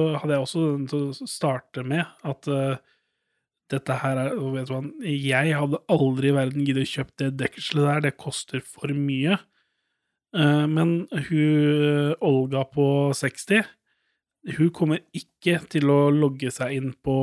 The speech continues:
Deal Extreme og bestille et deksel fra Kina til en femtedel av prisen.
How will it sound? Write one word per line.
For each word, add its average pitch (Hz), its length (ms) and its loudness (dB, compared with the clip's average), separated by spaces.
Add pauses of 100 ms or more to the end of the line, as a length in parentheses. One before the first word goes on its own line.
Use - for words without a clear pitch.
(460)
Deal 135 280 -2
Extreme 139 760 -2 (380)
og 139 340 2 (240)
bestille 139 440 -4
et 135 80 -6
deksel 131 360 -6
fra 127 460 -4 (640)
Kina 143 280 0 (840)
til 139 300 2 (640)
en 139 160 -4
femtedel 131 560 -2 (240)
av 127 200 0
prisen. 135 320 -2